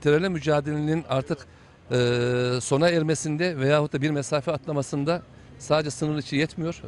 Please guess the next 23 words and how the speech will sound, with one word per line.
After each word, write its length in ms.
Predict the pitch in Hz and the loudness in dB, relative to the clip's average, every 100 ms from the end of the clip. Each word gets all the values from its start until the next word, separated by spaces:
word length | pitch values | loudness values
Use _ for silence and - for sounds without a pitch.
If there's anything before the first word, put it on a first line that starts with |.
| 123 127 | -4 -2
e, 40 | |
sınır 220 | 117 143 151 | 0 2 2
dışında 300 | - 127 143 | 2 2 2
da 80 | |
harekat 340 | 135 139 156 151 | 2 2 0 -2
etme, 240 | 160 151 135 | -4 -4 -4
yapmamız 400 | 135 143 143 127 | 0 0 2 2
gerekiyordu. 540 | 107 - 104 101 107 - - - - | 0 0 -2 -2 -4 -8 -18 -14 0
Uzun 180 | 139 202 | 4 4
zamandır 380 | 170 147 143 196 | 4 2 2 2
da 100 | 185 | 2
bununla 340 | 175 160 147 | 4 4 4
ilgili, 220 | 127 180 | 2 -2
e, 600 | 240 160 151 147 147 143 | -6 -4 -4 -2 -2 -2
altyapı 380 | 143 160 - 165 | 0 -2 -2 -4
çalışması. 580 | - 139 123 127 113 113 - - - | 0 0 0 -2 0 -2 -6 -16 -16
Çünkü 420 | - 208 - 208 185 - | -2 -2 0 -4 -4 -10
işin 160 | 143 196 | -6 -2
açıkçası 360 | 196 - 180 196 | -2 -2 0 0
bu 120 | 190 | 0
bir 120 | 208 | -2
süpürme 480 | - 180 185 196 143 - | -4 0 2 2 0 -2
operasyonu. 560 | 120 131 123 - 113 | 0 4 4 2 -2